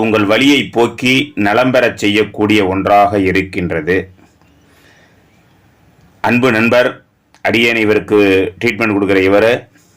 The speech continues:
காஞ்சிபுரம், அதிலிருந்து செய்யாறு செல்லும் சாலையிலே ஐயங்குளத்திலே இருக்கக்கூடிய ஜெயப்பிரகாஷ் அவர்கள். அவர்களுக்கு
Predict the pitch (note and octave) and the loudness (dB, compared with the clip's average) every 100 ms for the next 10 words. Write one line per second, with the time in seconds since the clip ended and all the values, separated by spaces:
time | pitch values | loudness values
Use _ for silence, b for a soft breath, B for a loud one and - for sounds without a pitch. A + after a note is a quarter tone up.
0 | _ _ b b b _ - G#2+ C3 B2+ | _ _ b b b _ -4 -2 0 0
1 | A#2+ A#2 A#2 - _ _ _ _ _ _ | 2 0 -2 -10 _ _ _ _ _ _
2 | _ _ _ _ _ _ _ _ _ - | _ _ _ _ _ _ _ _ _ -4
3 | G2+ G#2+ A2+ A#2 A#2+ B2+ A2+ A2+ C3 B2+ | -2 2 2 2 0 -2 0 0 2 2
4 | A2+ A2 G#2+ G2 G#2+ A2+ A2+ G#2 A#2 B2 | 0 -2 -2 -2 0 0 0 0 0 0
5 | - G#2 A#2+ B2+ A#2 A2+ A2+ G#2+ G#2+ G#2 | 0 -2 -2 -2 0 -2 -2 -2 0 0
6 | A2 A2+ G2+ G2+ F#2+ A2 A#2 A#2 - _ | -2 -4 -4 -4 0 2 2 0 -8 _
7 | - _ b b b _ _ _ _ - | -20 _ b b b _ _ _ _ -12
8 | G2+ A2+ A#2+ A#2 C3 G2+ A2 G#2 - F2 | -4 0 0 0 -2 -2 -2 -2 -2 -2
9 | E2 E2+ D2+ _ _ _ _ _ _ B | 0 -4 -10 _ _ _ _ _ _ B
10 | B B B B - A2 A#2+ A2 G#2+ F#2 | B B B B -4 0 2 0 0 -2
11 | B2 | 0